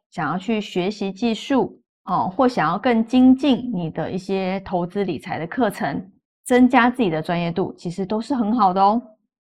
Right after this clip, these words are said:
那或者是有些人啊，钱财已经被人家先借走，或者是先拿走，那没有太多的心思啊，哦，放在投资上面。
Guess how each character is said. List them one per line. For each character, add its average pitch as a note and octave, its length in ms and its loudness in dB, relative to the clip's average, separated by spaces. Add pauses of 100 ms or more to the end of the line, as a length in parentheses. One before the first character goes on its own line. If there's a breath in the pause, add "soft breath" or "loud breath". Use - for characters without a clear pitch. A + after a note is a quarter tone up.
(220)
那 A3+ 160 0
或 B3+ 280 6
者 F3 100 0
是 G3+ 200 -2
有 E3+ 120 -2
些 - 160 2
人 A#3+ 260 0
啊， - 140 -6
钱 F3+ 260 -6
财 F3+ 220 -4
已 F3 60 -8
经 F#3 180 -2
被 F#3+ 120 -2
人 - 60 -4
家 D#3 140 -4
先 F#3 240 -4
借 F3+ 220 -2
走， - 200 -8 (320)
或 A3 140 0
者 F3 160 -2
是 G3 180 -2
先 F#3+ 240 -2
拿 D#3 200 -4
走， - 280 -4 (320)
那 G3 240 -2 (220)
没 G#3 220 4
有 G#3+ 140 6
太 A3 360 2
多 G#3 240 2
的 G3+ 180 0
心 G#3 400 -4
思 G3 320 -4
啊， D#3+ 220 2 (240)
哦， - 240 -10
放 F#3 180 0
在 F3 140 -2
投 - 220 -8
资 - 120 -10
上 D#3 240 -8
面。 B2+ 160 -10